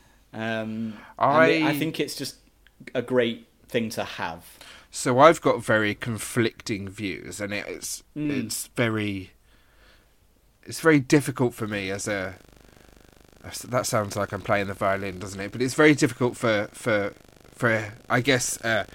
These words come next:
Speaker 2: historian, um, or amateur historian. So I, I love studying monarchy. I love the,
Speaker 1: Mm.
Speaker 2: like you said, I love the institution,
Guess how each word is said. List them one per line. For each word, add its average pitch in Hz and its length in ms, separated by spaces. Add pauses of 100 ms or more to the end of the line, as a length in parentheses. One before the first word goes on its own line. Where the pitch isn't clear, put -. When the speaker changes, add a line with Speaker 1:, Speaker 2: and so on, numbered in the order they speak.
(260)
Speaker 2:
historian, 110 880 (560)
um, 98 260
or 90 240
amateur 110 400
historian. 98 720
So 120 280
I, 135 520 (1120)
I 127 80
love 135 520
studying 104 680 (100)
monarchy. 101 680 (460)
I 120 40
love 127 420
the, 131 120
Speaker 1:
Mm. 123 120
Speaker 2:
like 127 160
you 123 80
said, 113 220
I 104 80
love 120 320
the 127 120
institution, 107 840